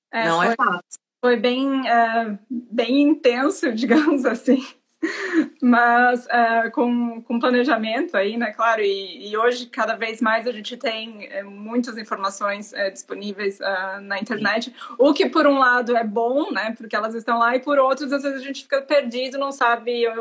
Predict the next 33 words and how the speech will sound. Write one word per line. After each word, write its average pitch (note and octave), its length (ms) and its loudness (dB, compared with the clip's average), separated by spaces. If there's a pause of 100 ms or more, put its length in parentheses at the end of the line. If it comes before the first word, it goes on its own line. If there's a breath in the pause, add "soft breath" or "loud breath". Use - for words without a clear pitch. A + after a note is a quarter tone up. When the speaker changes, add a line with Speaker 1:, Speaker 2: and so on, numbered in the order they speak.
(100)
Speaker 1:
por A3+ 100 -4
onde G#3+ 160 -8
começar, A#3+ 600 0
não G#3 100 -8
sabe G#3 800 -4
qual A3 220 -2
informação G#3+ 760 -4
é, G3+ 540 -6 (380 soft breath)
é, F#3+ 200 -6
né, F#3+ 320 -4
de F#3+ 140 -8
fato F#3 680 -2 (360)
verdade, G3+ 720 0
enfim, G#3 380 -10
tem, A3 280 -6
tem, A3+ 380 -4
tem A#3 180 0
os A#3+ 120 2
dois B3 280 4
lados A#3 520 0
da, G#3+ 480 -6 (300)
da, G#3+ 200 -8 (100)
dessa G#3 340 -6
enxurrada A3 600 0
de A#3 120 -10
informações G#3 680 -6
aí G3+ 160 -4
disponíveis, G3 680 -10
né? A3+ 120 -12 (420)
Speaker 2:
É, D#3 240 -2
isso C#3+ 200 -6
é D3 60 -6
ve-, D3+ 200 -6